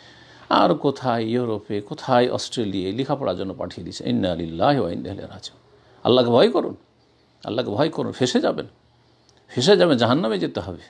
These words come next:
জি, যত পাপ করবে আপনার ছেলে মেয়েরা, সে সমস্ত পাপের বোঝা নিতে হবে।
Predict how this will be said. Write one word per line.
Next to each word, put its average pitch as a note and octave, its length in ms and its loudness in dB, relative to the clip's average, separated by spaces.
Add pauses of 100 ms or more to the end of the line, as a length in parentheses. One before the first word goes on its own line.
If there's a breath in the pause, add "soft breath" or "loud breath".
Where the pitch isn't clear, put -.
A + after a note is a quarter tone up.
(160)
জি, - 80 -14 (320)
যত D3+ 540 6
পাপ C#3 360 6
করবে F3+ 300 2
আপনার D#3 260 -2
ছেলে B2 280 -6
মেয়েরা, F#2+ 340 -6 (840 soft breath)
সে - 140 -2
সমস্ত B2+ 340 0
পাপের G#2+ 240 2
বোঝা F#2 260 -2
নিতে E2+ 240 -8
হবে। - 340 -14